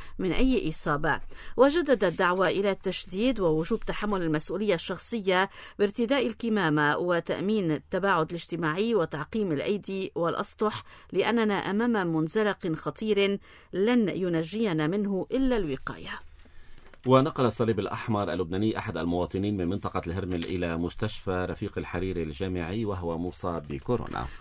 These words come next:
Speaker 1: وكشفت بلدية البابلي تسجيل ثلاث حالات جديدة مثبتة لمخالطين للحالتين السابقتين، معلنة عن تدابير ستتخذ في حق كل مخالف، ومنها تغريمه مبلغ خمسة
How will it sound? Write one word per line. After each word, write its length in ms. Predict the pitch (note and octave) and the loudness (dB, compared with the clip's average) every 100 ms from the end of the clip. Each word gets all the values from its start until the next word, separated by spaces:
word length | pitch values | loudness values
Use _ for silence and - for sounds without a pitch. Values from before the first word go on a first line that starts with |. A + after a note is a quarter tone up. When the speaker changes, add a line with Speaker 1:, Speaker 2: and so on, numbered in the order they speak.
| - | 6
Speaker 1:
وكشفت 680 | B3+ C#4 E4 E4+ D#4 C#4+ A#3+ | 6 6 0 0 2 4 4
بلدية 540 | A3 G#3 F#3+ A3+ G3+ G3 | 4 4 4 4 4 4
البابلي 840 | F3 G3+ G#3+ F#3 G3+ G#3+ G3+ G3+ | 0 2 4 4 2 -2 4 4
تسجيل 640 | G3+ E3 - - G#3 A3 G3 - | 4 -2 -2 -2 2 2 0 -4
ثلاث 380 | G3 F#3 B3 - | 0 2 2 0
حالات 540 | - F#3 E3 G3+ - | -4 -2 2 2 2
جديدة 680 | C#3+ D3+ F3 G#3 F#3+ F#3+ F#3+ | -2 -2 -2 -2 0 2 2
مثبتة 680 | F3+ G#3 - F3 - F#3+ B3+ - - - - | 0 -2 -2 -2 2 2 2 -2 -18 -12 2
لمخالطين 920 | A3+ A#3 - A#3 A3 - D4 C4 A3+ | 4 4 4 2 2 2 4 6 6
للحالتين 720 | G3 D3+ - F3+ E3 A3+ A3 | 4 0 -2 -2 0 2 2
السابقتين، 920 | E3+ - G#3 D#3+ - D#3+ G#3 D#3+ B2+ | 2 2 2 0 -2 0 2 2 0
معلنة 640 | D3+ D3+ F3+ F3+ - F#3+ B3+ - - - | -2 -2 -2 -2 0 2 2 -2 -4 4
عن 180 | G3+ | 4
تدابير 720 | A3 G#3+ A3+ C4 D4+ C4 A#3 A#3 | 4 4 4 4 2 4 2 2
ستتخذ 680 | - E3+ - - G3+ G3+ | 0 0 -2 -4 -2 0
في 220 | F#3+ - D3+ | -2 -4 -6
حق 260 | G#3+ - | -6 -2
كل 380 | G#3 - A#3+ B3+ | -2 -2 0 0
مخالف، 580 | A3 - G#3 D3 D3+ - - - - | -2 0 2 2 0 -6 -18 -8 2
ومنها 440 | A3+ C4+ C#4 B3+ | 6 8 6 4
تغريمه 640 | G#3 E3+ G3 A3+ G#3+ G3 F3 | 2 0 2 2 2 2 2
مبلغ 440 | F#3 G3+ F#3 F3+ - | 2 2 0 0 -6
خمسة 380 | - A3+ - | -2 -2 0